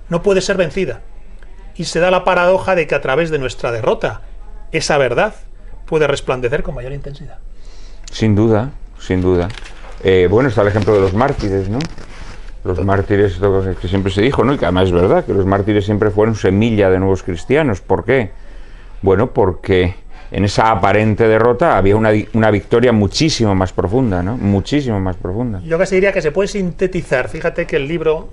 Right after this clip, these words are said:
Speaker 1: una enmienda a la totalidad, y tiene ese subtítulo, dice, "El pensamiento tradicional contra las ideologías modernas". Me atrevería a sintetizarlo en esta frase que tienes aquí, que a mí me encanta, que dice, "La filosofía quijotesca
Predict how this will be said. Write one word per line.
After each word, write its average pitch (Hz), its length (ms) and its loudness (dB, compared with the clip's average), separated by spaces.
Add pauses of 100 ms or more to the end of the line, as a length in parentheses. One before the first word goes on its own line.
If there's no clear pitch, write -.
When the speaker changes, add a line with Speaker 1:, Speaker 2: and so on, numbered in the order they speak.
(180)
Speaker 1:
una 170 180 -4
enmienda 165 340 -4
a 160 40 0
la 156 120 0
totalidad, 139 640 0
y 143 80 -8
tiene 113 160 -4
ese - 100 -10
subtítulo, 143 640 -4
dice, 123 340 -6 (340)
"El 147 120 -6
pensamiento 147 480 -4
tradicional 175 480 0
contra 180 240 -2
las 147 180 -4
ideologías 123 440 -4
modernas". 139 380 -4
Me 123 80 -8
atrevería 131 340 0
a - 20 0
sintetizarlo 180 640 -4
en 165 80 -6
esta 170 180 -6
frase 170 220 -2
que 139 80 -6
tienes 160 200 -4
aquí, 151 200 -2
que 160 100 -10
a 123 40 -8
mí 147 100 -8
me 151 60 -10
encanta, 143 520 -8 (680)
que 143 100 -2
dice, 131 280 -4
"La 127 120 -2
filosofía 131 760 -4
quijotesca 202 840 -6